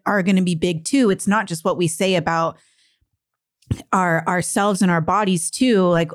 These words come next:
um, you know, 'cause I work out in front of my kids too.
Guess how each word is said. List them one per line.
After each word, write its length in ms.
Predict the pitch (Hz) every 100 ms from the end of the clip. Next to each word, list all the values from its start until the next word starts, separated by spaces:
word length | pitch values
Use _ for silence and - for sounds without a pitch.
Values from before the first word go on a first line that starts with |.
| 180
um, 480 | 165 160 156 160 -
you 120 | 202
know, 100 | 190
'cause 160 | 175 170
I 120 | 175
work 220 | 170 175
out 160 | 180 170
in 120 | 165
front 140 | 156 165
of 60 |
my 120 | 160 151
kids 360 | - 160 -
too. 340 | - 185 175